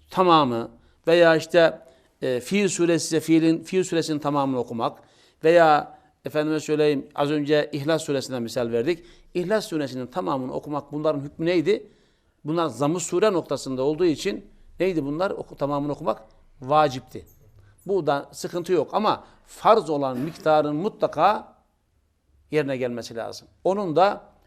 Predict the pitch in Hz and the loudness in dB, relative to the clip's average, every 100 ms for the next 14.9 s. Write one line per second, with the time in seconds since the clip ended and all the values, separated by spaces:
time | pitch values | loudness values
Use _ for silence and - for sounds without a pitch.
0 | _ 196 190 151 143 107 - - - - | _ 0 0 0 -2 -4 -16 -20 -20 -4
1 | 160 165 151 208 220 - _ _ _ _ | 0 2 2 0 -2 -6 _ _ _ _
2 | 151 143 170 175 131 143 139 131 160 165 | -4 -2 -4 -4 -6 -6 -6 -2 0 0
3 | 135 127 139 139 - 139 143 139 160 147 | -2 -6 -6 -6 -4 -2 -2 -4 -6 -6
4 | 135 123 123 - 127 131 170 123 143 131 | -6 -6 -8 -8 -4 0 -2 -4 -10 -2
5 | 147 143 208 - _ _ _ 160 208 196 | 2 2 0 -6 _ _ _ 2 2 4
6 | 214 214 - 254 - - - - 160 226 | 2 2 -2 -4 -6 -16 -12 0 0 2
7 | 208 143 - 180 190 139 - 165 175 170 | 0 -4 -4 -4 -2 -4 -8 0 2 2
8 | 170 214 226 - _ _ _ _ _ _ | -2 -4 -6 -12 _ _ _ _ _ _
9 | _ - 151 127 - - _ _ _ _ | _ -8 -6 -6 -10 -16 _ _ _ _
10 | _ _ _ _ _ _ 185 220 185 - | _ _ _ _ _ _ -4 2 2 2
11 | - 160 - 156 156 208 - 214 226 - | 2 0 2 -2 0 -2 2 4 4 -2
12 | - _ _ _ 156 151 156 - _ _ | -20 _ _ _ -4 -2 -4 -8 _ _
13 | 139 135 123 120 120 143 127 113 131 127 | -8 -8 -8 -12 -4 -4 -4 -6 -6 -6
14 | 117 131 127 123 135 131 160 175 | -4 -4 -4 -6 -8 -4 -4 -4